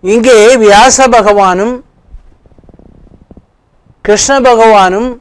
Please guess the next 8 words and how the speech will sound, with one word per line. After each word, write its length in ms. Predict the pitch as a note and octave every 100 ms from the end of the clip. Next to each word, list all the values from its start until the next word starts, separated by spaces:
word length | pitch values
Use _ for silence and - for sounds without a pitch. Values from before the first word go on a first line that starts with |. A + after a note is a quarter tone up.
| _ _ _ _ _ _ _
கூட 260 | - A3 G#3+ A3
வந்திருக்கின்றார்கள். 1000 | G#3+ F#3+ G#3+ G3 F3 F3+ E3 D3+ D3 G3 B3+ - _ _ _ _ _ _ _ _ _ _ _ _ _ _
இவர்கள் 640 | E3 F3+ B3 C4 A3+ G3+ G3 A#3+ B3+ - _ _ _ _ _ _ _ _ _ _ _ - - _ _ _ -
அந்த 340 | E3+ G#3 G#3 G3+ G3 F#3 F3+ E3+ E3 D#3 C#3+ C3 C3
அழுது 340 | D3+ F#3 C4 C#4
கொண்டிருக்கக்கூடிய, 1300 | A3 A#3+ A#3 A3+ G#3 A3 F#3 G3 F3+ F3+ G3 B3+ A#3 - _ _ _ _ _ _ _ _ _ _ -
கண் 320 | F3 A3 B3+
தெரியாத 680 | A#3 A3+ A3 F#3+ F3 D#3